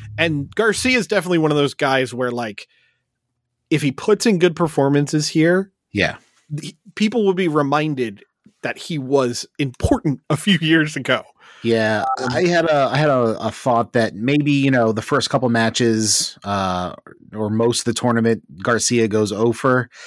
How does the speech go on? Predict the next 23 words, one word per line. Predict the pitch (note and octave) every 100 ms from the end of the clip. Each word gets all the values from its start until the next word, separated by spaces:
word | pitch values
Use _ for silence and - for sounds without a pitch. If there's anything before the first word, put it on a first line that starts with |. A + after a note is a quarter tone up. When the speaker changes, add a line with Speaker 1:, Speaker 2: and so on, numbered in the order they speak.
| - -
Speaker 2:
and | A2
then | A#2 G#2+
maybe | A2 A2+ A#2+
joins | A2 B2 A#2
up | A#2+ A2+
with |
the | A2
B | G2+ B2
C | A#2+ B2+
C, | B2 C#3+ C#3+ D3 C#3+
which, | A#2 A2+ -
uh, | A2 G2+
kinda | - A2
changes | G2 A2+ A2 A2
his | G#2 G#2
mindset | G2+ A2 - A2
and | A2
he |
starts | - G#2+ G#2
picking | - A2+ A2
up | G#2
some | A2
dubs. | G#2+ A2+ B2 C#3